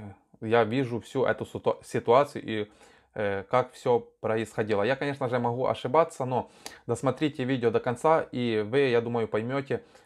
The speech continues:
э, что я хочу донести вам, э, в данном видео. Смотрите, когда вышел данный токен, он стоил десять центов. И, к примеру, если бы вы инвестировали в данный токен тысячу долларов и купили его по десять центов, то вы получили бы, э, десять тысяч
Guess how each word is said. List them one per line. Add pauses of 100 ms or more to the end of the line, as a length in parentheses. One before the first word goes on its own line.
(100)
э,
что
я
хочу
донести
вам, (440)
э,
в
данном
видео.
Смотрите,
когда
вышел
данный
токен, (100)
он
стоил
десять
центов.
И,
к
примеру,
если
бы
вы
инвестировали (420)
в
данный
токен
тысячу
долларов
и
купили
его
по
десять
центов,
то
вы (260)
получили
бы, (100)
э,
десять
тысяч